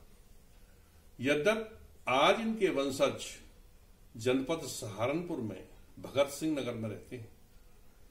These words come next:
परंतु तत्कालिक समय में वो पंजाब ही था, वहां रहते थे। सरदार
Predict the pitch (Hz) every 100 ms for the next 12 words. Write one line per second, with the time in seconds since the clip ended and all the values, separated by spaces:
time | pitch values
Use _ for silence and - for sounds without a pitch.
0 | - - - - - 160 214 226 233 226
1 | 180 - 160 180 214 - 156 143 135 139
2 | - - - - - - - - - -
3 | - - 127 127 120 117 123 113 - -
4 | - - - - - - - 120 131 -
5 | 110 82 - - - - - - - -
6 | - - - - - 104 98 104 92 135
7 | 131 - - - - - - - - -
8 | - - - - - - 190 143 160